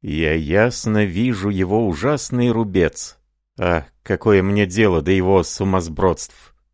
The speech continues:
Это подходящий момент, чтобы схватить его и увести с собой. Я потихоньку на цыпочках выхожу из своего прикрытия.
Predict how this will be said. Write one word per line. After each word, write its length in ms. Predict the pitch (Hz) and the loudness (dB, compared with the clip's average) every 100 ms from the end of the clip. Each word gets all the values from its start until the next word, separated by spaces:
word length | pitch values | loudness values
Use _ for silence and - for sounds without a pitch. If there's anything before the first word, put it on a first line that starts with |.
| - | -8
Это 160 | 98 98 | -4 -4
подходящий 680 | - - 92 110 117 - 110 | -4 -2 2 4 2 0 0
момент, 400 | 104 113 123 120 | 2 2 0 -2
чтобы 320 | - 113 104 | -4 -2 -2
схватить 580 | - 92 87 - 160 - | -4 -2 -2 -2 -8 -4
его 240 | 90 85 | 0 2
и 180 | - 104 | 0 0
увести 520 | 104 98 113 - 139 | -2 -2 -4 -4 -4
с 80 | 127 | -4
собой. 580 | - 127 110 82 65 - _ _ - | -4 -2 2 0 -2 -12 _ _ -12
Я 240 | - 78 | -2 0
потихоньку 800 | 85 95 - 95 - 101 113 - | 0 -4 -4 -6 0 0 0 0
на 140 | 110 85 | -2 -2
цыпочках 680 | - 120 - 120 - 113 - | -4 -6 -6 -6 -2 -2 -2
выхожу 640 | 90 110 - 123 104 104 | -6 -4 -2 -4 -2 -2
из 160 | 69 - | -2 -6
своего 520 | - 82 80 73 98 | -8 -4 -2 0 -2
прикрытия. 960 | - 110 - 104 78 - 76 71 - | 0 -6 -4 -4 -4 -2 -2 -2 -8